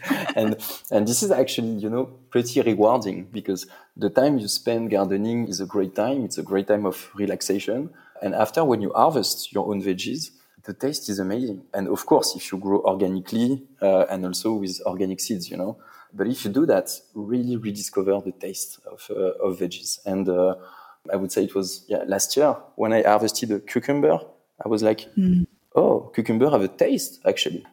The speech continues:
Speaker 2: They have a taste." <laughs> Like, uh, they have a taste. And really, like, this was for me, like, it was the first time in my life when I was like, "Oh, okay, there is really a taste. There is really, like, a, a nuance, uh, that you cannot, uh, taste, <laughs> you know, in veggies that you buy at the grocery store." And tomatoes,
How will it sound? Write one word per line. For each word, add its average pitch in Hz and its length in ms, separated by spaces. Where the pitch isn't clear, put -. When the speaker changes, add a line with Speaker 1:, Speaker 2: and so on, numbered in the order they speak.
Speaker 2:
They 107 160
have 151 160
a 110 60
taste." - 640
<laughs> - 60
Like, - 220
uh, 110 160
they 123 80
have 180 140
a - 80
taste. - 320
And 110 180
really, 175 240
like, - 200
this 107 240
was 123 200
for 107 200
me, 127 220
like, - 140
it - 120
was 95 120
the 98 60
first - 280
time 135 120
in 104 120
my 92 100
life 101 240
when - 80
I - 40
was 92 80
like, 90 140
"Oh, - 120
okay, - 240
there 85 200
is 95 120
really 143 220
a - 60
taste. - 340
There 87 140
is 95 200
really, 135 220
like, 104 180
a, 95 100
a 110 100
nuance, 131 800
uh, - 260
that 185 180
you - 60
cannot, 123 320
uh, - 120
taste, - 420
<laughs> - 80
you 120 80
know, - 180
in 110 160
veggies 101 360
that 95 200
you - 60
buy 110 140
at 101 120
the 98 60
grocery - 280
store." - 240
And 101 180
tomatoes, 117 560